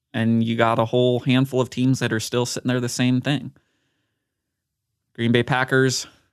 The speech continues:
if we just knew how to block when we were trying to punt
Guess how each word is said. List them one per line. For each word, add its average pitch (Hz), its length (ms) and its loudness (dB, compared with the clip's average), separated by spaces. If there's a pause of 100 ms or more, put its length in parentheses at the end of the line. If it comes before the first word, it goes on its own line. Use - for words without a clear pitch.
(760)
if 127 180 -4
we 143 140 2
just 131 300 0
knew 135 180 6
how 131 240 2
to 117 400 -2 (140)
block 123 420 -2 (680)
when 120 120 -6
we 120 80 2
were 120 80 4
trying 127 280 0
to - 100 -8
punt 143 380 -2